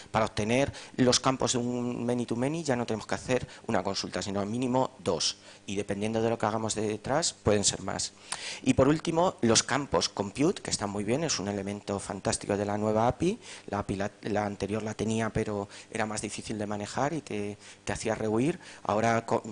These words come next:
calculados para todo. Bueno, pues tened en cuenta que también generan consultas extra y hay que irlo teniendo en cuenta.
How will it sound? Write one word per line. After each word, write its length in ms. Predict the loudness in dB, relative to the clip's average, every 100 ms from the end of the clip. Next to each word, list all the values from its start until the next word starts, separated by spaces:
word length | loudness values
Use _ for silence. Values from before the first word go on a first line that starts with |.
| -4
calculados 500 | -2 2 2 2 0
para 240 | 0 2
todo. 300 | 0 -2 -6 -14 -20 -6
Bueno, 160 | 0 0
pues 140 | 0
tened 200 | -2 -4
en 120 | -4 -2
cuenta 340 | -2 -2 -2
que 260 | -2 -4 -6
también 280 | -6 -4 -4
generan 500 | -4 -4 2 2 0 -2
consultas 500 | -2 -2 -4 -2 0
extra 380 | 0 0 0 0 -8 -2
y 80 | 2
hay 80 | 2
que 200 | 2 -2 -2
irlo 300 | 0 4 4
teniendo 320 | 4 0 0
en 80 | -2
cuenta. 420 | -4 -6 -4 -4